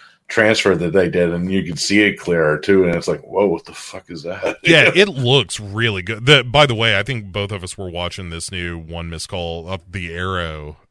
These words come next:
Speaker 2: uh, Blu-ray trilogy. Man, it looks good. It's a,
Speaker 1: Yeah.
Speaker 2: bo-, a, a, two in particular, like, one looks really good, but there were moments in two where it's like,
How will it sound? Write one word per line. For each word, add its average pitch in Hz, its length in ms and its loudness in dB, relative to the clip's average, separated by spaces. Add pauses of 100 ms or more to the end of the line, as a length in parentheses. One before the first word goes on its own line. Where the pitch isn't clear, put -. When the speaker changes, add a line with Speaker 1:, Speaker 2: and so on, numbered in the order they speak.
Speaker 2:
uh, 82 500 -12 (340)
Blu-ray 92 560 -8
trilogy. 78 600 -16 (500)
Man, 110 340 4
it 90 80 -4
looks 78 220 -12
good. 67 320 -16 (340)
It's 101 220 -10
a, 92 340 -12
Speaker 1:
Yeah. 87 160 6
Speaker 2:
bo-, 127 220 4
a, 127 320 -2
a, 135 60 -8 (520)
two 262 320 -4
in 151 220 -2
particular, 107 640 -8
like, 107 220 -6 (260)
one 135 360 -2
looks 160 260 -4
really 117 240 -2
good, 104 280 -2
but 87 220 -10
there 131 160 -2
were 165 140 0
moments 104 400 -4
in 90 120 -8
two 107 260 -4
where 87 140 -6
it's 85 120 -10
like, 80 160 -12